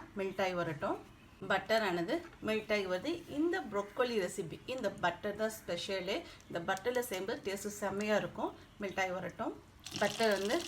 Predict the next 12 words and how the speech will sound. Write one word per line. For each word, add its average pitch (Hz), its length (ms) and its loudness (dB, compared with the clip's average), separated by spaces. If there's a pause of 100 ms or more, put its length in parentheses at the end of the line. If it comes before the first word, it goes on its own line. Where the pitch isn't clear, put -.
(140)
மெல்ட் 202 260 0
ஆயிடுச்சு. 202 320 4 (580)
இப்போ 233 240 2
நான் 202 120 8
வச்சுருக்க 220 380 0 (320)
இஞ்சியானது 208 640 4 (420)
ஒரு 330 180 4
டேபிள் 220 260 2
ஸ்பூன் 202 220 2
அளவு 233 200 4
இதோட 185 260 4
சேர்த்துக்கிறேன். 185 480 0